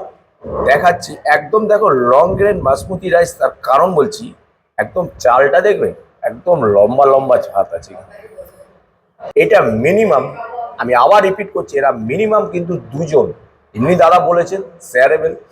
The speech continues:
দুজন কিন্তু আরামসে খেতে পারবে। শুধু এই তরকারিগুলো আনলিমিটেড আছে, আর রাইসটা যে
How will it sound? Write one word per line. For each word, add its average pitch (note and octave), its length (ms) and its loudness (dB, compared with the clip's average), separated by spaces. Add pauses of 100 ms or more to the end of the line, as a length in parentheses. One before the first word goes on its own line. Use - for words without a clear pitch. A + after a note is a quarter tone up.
(300)
দুজন F#3 500 0
কিন্তু G3+ 200 0 (120)
আরামসে E3+ 380 2
খেতে F#3+ 240 0
পারবে। F#3+ 220 0 (380)
শুধু G#3+ 360 -2 (800)
এই - 60 4 (120)
তরকারিগুলো G#3+ 680 4 (1300)
আনলিমিটেড G3 540 2
আছে, - 140 -2 (360)
আর - 100 -6 (140)
রাইসটা F3+ 420 2 (160)
যে D3 80 -2